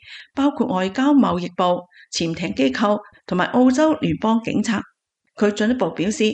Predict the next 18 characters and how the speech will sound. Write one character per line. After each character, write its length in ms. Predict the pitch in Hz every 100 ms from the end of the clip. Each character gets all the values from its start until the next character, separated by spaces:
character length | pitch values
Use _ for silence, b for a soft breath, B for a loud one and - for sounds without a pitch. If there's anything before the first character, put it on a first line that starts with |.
| - _ b
澳 160 | - 247
洲 200 | 254 277
需 240 | 277 311
要 120 | 262 233
進 200 | 214 208
一 60 |
步 200 | 254 180 175
加 180 | 254 269
強 260 | 214 160 - _
喺 180 | - 220
東 140 | 277 277
南 160 | - -
亞 280 | 190 185
嘅 180 | 190 180 180 -
外 120 | 190 185
交 180 | 254
行 240 | 254 254 -
動。 240 | 175 185